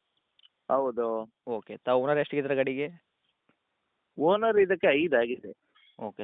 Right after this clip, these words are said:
Speaker 2: ತಗೊಳ್ಳೋರು ಆರು ಆಗ್ತಾರೆ.
Speaker 1: ಹೌದು.
Speaker 2: ರನ್ನಿಂಗಲ್ಲಿ ಎಷ್ಟಾಗಿತ್ತು ಸರ್ ಕಿಲೋಮೀಟ್ರು?
Speaker 1: ಒಂದ್ ಲಕ್ಷ ಚಿಲ್ಲರೆ ಆಗಿರ್ಬೋದು ಸರ್.
Speaker 2: ಸರ್, ಒಂದ್ ಲಕ್ಷ
Speaker 1: ಒಂದ್ ಲಕ್ಷ
Speaker 2: ಚಿಲ್ಲರೆ
Speaker 1: ಮೇಲೆ.
Speaker 2: ಆಗಿರೋದು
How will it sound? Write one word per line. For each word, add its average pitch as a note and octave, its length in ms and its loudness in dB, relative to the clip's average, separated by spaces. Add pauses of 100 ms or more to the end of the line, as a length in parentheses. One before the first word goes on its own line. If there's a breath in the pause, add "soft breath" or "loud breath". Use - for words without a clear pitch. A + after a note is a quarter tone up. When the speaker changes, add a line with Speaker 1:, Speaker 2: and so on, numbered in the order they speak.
Speaker 2:
ತಗೊಳ್ಳೋರು B2 300 -2
ಆರು A2+ 180 0
ಆಗ್ತಾರೆ. G2 320 -8 (840)
Speaker 1:
ಹೌದು. A2+ 720 -2 (220)
Speaker 2:
ರನ್ನಿಂಗಲ್ಲಿ C#3+ 500 -2
ಎಷ್ಟಾಗಿತ್ತು D3 380 -2
ಸರ್ C3+ 200 -4
ಕಿಲೋಮೀಟ್ರು? C3 600 -8 (640)
Speaker 1:
ಒಂದ್ D3 200 -2
ಲಕ್ಷ D#3 280 0
ಚಿಲ್ಲರೆ C3 360 0
ಆಗಿರ್ಬೋದು A2 380 -4
ಸರ್. - 260 -20 (320)
Speaker 2:
ಸರ್, C3 100 -6
ಒಂದ್ A#2+ 240 -2
ಲಕ್ಷ E3 80 0
Speaker 1:
ಒಂದ್ F#3+ 100 -4
ಲಕ್ಷ - 0 -
Speaker 2:
ಚಿಲ್ಲರೆ C#3+ 360 0
Speaker 1:
ಮೇಲೆ. - 400 -6
Speaker 2:
ಆಗಿರೋದು D3 640 -2